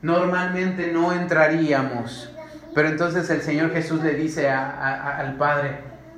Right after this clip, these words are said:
"Él quiere entrar a tu presencia, déjalo entrar". "Claro, hijo, por amor a ti, por lo que tú hiciste, por tu sacrificio, por tu sangre, que pase".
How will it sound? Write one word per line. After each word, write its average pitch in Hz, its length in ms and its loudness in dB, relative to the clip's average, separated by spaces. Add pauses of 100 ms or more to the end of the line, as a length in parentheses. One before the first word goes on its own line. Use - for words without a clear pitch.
(1040)
"Él 160 200 -2
quiere 151 220 -6
entrar 139 260 -4
a - 40 -12
tu - 80 -14
presencia, 135 520 -12
déjalo 135 320 -10
entrar". 120 220 -10 (260)
"Claro, 143 380 -6
hijo, 113 320 -12 (500)
por 120 160 -14
amor 113 280 -8
a 113 120 -12
ti, - 260 -12 (140)
por 123 140 -10
lo 113 80 -8
que 117 100 -12
tú 120 140 -10
hiciste, 143 500 -8 (220)
por 127 180 -6
tu 127 80 -10
sacrificio, 123 760 -10
por 127 240 -12
tu 131 100 -12
sangre, 151 640 -6 (680)
que 120 240 -8
pase". - 520 -6